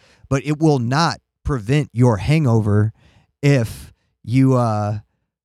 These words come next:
drink to excess. Like, you can mix in a water for every single, uh, shot you take, but if you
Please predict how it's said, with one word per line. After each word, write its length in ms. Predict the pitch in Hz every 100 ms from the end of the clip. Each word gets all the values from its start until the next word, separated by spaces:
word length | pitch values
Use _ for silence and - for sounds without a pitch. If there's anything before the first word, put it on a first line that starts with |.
| _ _ 120
drink 440 | 110 127 147 -
to 220 | - 135 117
excess. 720 | 139 - - 92 95 - - _
Like, 180 | 120 113
you 100 | 143
can 220 | 135 139 127
mix 240 | 139 -
in 120 | 139
a 80 | 123
water 340 | 113 131 131 123
for 200 | 123 -
every 260 | 131 131 120
single, 580 | - 131 120 117 110 107 _ _ _ _
uh, 180 | - 127
shot 360 | 110 - 135 -
you 120 | 117
take, 340 | - 147 131 -
but 120 | 117 107
if 120 | 107
you 220 | 117 113